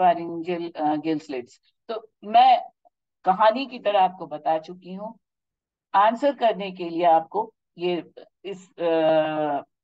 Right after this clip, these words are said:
एक्सप्लेनेशन से ये डिटेल्स आपको दिए हुए हैं, इन डिटेल्स को लीजिए। ये जो pharyngiotremy, ये, अ, वो, अ, प्रोसेस है जिसमें जो ये, अ, टेंटेकल्स हैं जिनकी सहायता से फिल्टर फीडिंग कर रहा था एनिमल,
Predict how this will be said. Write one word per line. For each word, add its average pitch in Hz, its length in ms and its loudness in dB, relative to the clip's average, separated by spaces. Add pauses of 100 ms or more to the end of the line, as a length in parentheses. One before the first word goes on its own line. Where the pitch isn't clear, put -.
(320)
एक्सप्लेनेशन 185 540 0
से 196 120 -16
ये 175 100 -4
डिटेल्स 185 440 -4
आपको 170 280 0
दिए 151 260 -8
हुए 170 180 -8
हैं, 202 220 -8 (340)
इन 262 180 -6
डिटेल्स 175 480 -6
को 151 100 -8
लीजिए। 156 360 -6
ये 180 260 -4
जो 196 60 -2
pharyngiotremy, 185 760 -2 (120)
ये, 180 200 -4 (320)
अ, 160 240 2
वो, 165 160 0
अ, 165 720 0
प्रोसेस 165 480 -6
है 220 120 -10
जिसमें 190 440 -12 (400)
जो 160 220 -4
ये, 147 560 -4
अ, - 80 -12 (200)
टेंटेकल्स 196 720 -6
हैं 208 320 -6
जिनकी 175 300 -8
सहायता 170 380 0
से 160 400 -6
फिल्टर 165 320 -8
फीडिंग 170 360 -12
कर 175 180 0
रहा 185 220 0
था 185 540 0
एनिमल, 208 300 -4